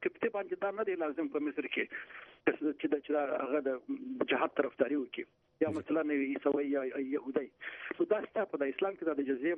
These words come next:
Speaker 1: مسله شته. مګر بیا هم دلته دا تاویلات دي، دا علماو د اجتهادونه کړي دي په دې مورد کې، چې آیا دا د څوارلس سوه کاله آیاتونه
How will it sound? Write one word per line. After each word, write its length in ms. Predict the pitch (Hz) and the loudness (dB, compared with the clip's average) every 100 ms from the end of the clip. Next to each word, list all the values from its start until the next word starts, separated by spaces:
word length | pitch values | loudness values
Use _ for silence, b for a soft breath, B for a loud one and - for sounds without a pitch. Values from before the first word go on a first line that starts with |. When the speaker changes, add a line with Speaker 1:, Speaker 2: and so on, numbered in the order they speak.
| 151 | -2
Speaker 1:
مسله 280 | - 147 160 | -2 0 0
شته. 140 | - 180 - B 196 | -2 -2 -4 B 4
مګر 200 | 196 214 | 4 -2
بیا 80 | 240 | -6
هم 80 | 226 240 | -6 -6
دلته 200 | 233 214 | -2 -2
دا 60 | 196 - | -2 0
تاویلات 440 | 175 165 190 196 - | 0 0 -2 -4 -2
دي، 100 | 170 | -2
دا 80 | 156 151 | 0 0
علماو 400 | 151 165 170 165 151 | 0 -2 -2 -2 -4
د 100 | 156 143 | -6 -4
اجتهادونه 560 | - 156 131 165 170 - | -2 -2 0 -2 -4 -4
کړي 140 | 156 139 | -4 -2
دي 40 | 135 | -2
په 60 | 139 | -2
دې 60 | 147 135 | -2 -2
مورد 200 | 139 135 | -4 -4
کې، 80 | 117 - B B B | -6 -6 B B B
چې 60 | 190 196 | 2 4
آیا 160 | 202 170 | 4 2
دا 100 | 190 | -2
د 100 | 160 - | -2 -2
څوارلس 340 | 190 180 - | -2 -2 0
سوه 180 | 175 156 - | 0 0 0
کاله 200 | 185 180 156 - 147 | 2 2 0 2 0
آیاتونه 340 | 147 - 180 | 2 0 -2